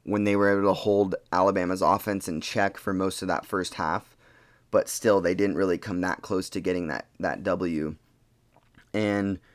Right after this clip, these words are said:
like I said, both these teams are, are really talented. L S U has a lot of talent, especially on the defensive side of the ball. But I think Miami just has more talent right now. And like I said, I think Miami's headed to the playoff this year,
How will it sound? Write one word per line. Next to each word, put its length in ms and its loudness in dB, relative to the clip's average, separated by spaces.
like 160 0
I 60 2
said, 440 2
both 300 2
these 180 -4
teams 340 -4
are, 340 0
are 220 0
really 260 2
talented. 480 2
L 140 6
S 140 0
U 100 0
has 140 -2
a 40 -2
lot 200 2
of 60 -8
talent, 420 -4
especially 420 -6
on 100 0
the 60 -2
defensive 400 -8
side 200 -2
of 60 -8
the 60 -10
ball. 420 0
But 340 4
I 80 0
think 180 -4
Miami 380 -2
just 180 -10
has 160 -6
more 180 -2
talent 360 -10
right 160 -4
now. 260 -10
And 240 -2
like 140 0
I 40 -2
said, 200 0
I 140 2
think 200 -4
Miami's 400 -2
headed 200 -4
to 40 -8
the 120 -12
playoff 320 -2
this 220 -12
year, 260 -8